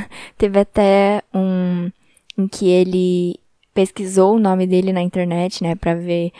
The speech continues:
o que as pessoas tão falando, então é muito engraçado. É muito divertido ver as reações dele e também alguns momentos de autoconfiança, né, que é muito legal de ver,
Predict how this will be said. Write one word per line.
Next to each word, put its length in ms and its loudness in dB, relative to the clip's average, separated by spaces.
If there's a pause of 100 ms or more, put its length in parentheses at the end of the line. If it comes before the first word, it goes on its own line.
(160)
o 40 -20
que 80 -4
as 80 -4
pessoas 320 -8
tão 160 -4
falando, 440 -4
então 180 -4
é 60 0
muito 180 -6
engraçado. 640 -2 (640)
É 80 0
muito 160 -2
divertido 560 -2
ver 240 -2
as 100 -6
reações 500 -4
dele 360 -2
e 40 -6
também 480 -6 (240)
alguns 300 -2
momentos 440 0
de 100 -2
autoconfiança, 760 -6
né, 140 -6
que 120 -10
é 80 -4
muito 280 -10
legal 280 -6
de 140 -12
ver, 260 -6